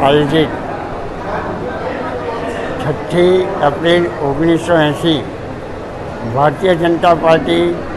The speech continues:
સ્થાપના દિન નિમિત્તે ડાંગ વિધાનસભા એકસો તોતેર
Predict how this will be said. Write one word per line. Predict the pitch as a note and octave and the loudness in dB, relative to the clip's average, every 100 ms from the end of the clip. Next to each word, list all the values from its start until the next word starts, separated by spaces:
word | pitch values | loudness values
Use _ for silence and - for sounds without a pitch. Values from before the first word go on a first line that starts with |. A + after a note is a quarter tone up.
| - | -8
સ્થાપના | - - C#3+ C#3+ E3+ E3 | -6 0 0 2 2 4
દિન | E3+ E3 D#3+ | 4 4 4
નિમિત્તે | D#3 E3 - E3 C3 - - - - - - - - - - - - - - - - - - - D3 | 4 2 2 2 2 -2 -6 -6 -8 -8 -8 -8 -8 -8 -10 -10 -10 -8 -8 -8 -8 -8 -8 -6 2
ડાંગ | D#3 F#3 | 4 6
વિધાનસભા | E3+ D#3+ F3 E3+ E3+ E3 F3 | 6 6 6 6 4 6 6
એકસો | E3 E3 F#3 | 6 2 0
તોતેર | D#3+ E3+ D3 - F3+ E3+ | 0 0 -2 0 4 4